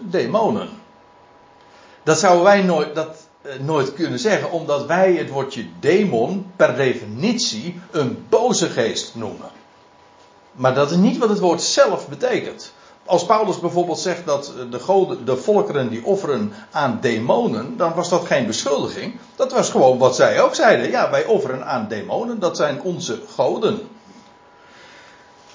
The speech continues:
En er staat trouwens in Psalm zesennegentig, daar verwijst daar ook naar, naar de Griekse vertaling daarvan. Daar staat er: Al de goden der volkeren zijn demonen.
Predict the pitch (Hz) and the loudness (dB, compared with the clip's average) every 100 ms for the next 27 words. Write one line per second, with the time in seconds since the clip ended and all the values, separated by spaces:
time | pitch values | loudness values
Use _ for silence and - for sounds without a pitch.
0 | - - - - - - - 147 143 139 | -20 -20 -20 -20 -20 -20 0 6 8 8
1 | 135 120 117 - - - _ _ _ _ | 0 -6 -10 -16 -20 -20 _ _ _ _
2 | _ _ _ _ _ _ _ _ _ _ | _ _ _ _ _ _ _ _ _ _
3 | _ 127 123 170 165 147 139 139 - 190 | _ -8 0 0 2 0 0 -4 0 0
4 | 147 123 185 131 127 160 202 208 185 147 | 0 0 0 0 0 2 2 0 -2 -6
5 | 127 - - 123 202 208 147 117 107 98 | -8 -10 -10 -4 -2 -2 0 0 0 -4
6 | 104 160 131 110 - 127 - 110 110 143 | -4 -4 -6 -8 -10 -14 -14 -14 -6 -4
7 | 156 127 104 90 101 - - - - - | -2 -4 -6 -6 -8 -10 -16 -20 -20 -14
8 | - 143 135 127 - 196 277 226 - - | -6 -2 -2 -2 0 4 4 4 0 2
9 | 214 226 170 135 110 104 110 143 196 196 | 2 4 0 0 0 -2 -2 -2 -2 -2
10 | 156 147 120 123 120 113 110 - 113 107 | -6 -6 -6 -2 -2 -2 -8 -12 -6 -4
11 | 107 117 110 92 | 0 0 0 -2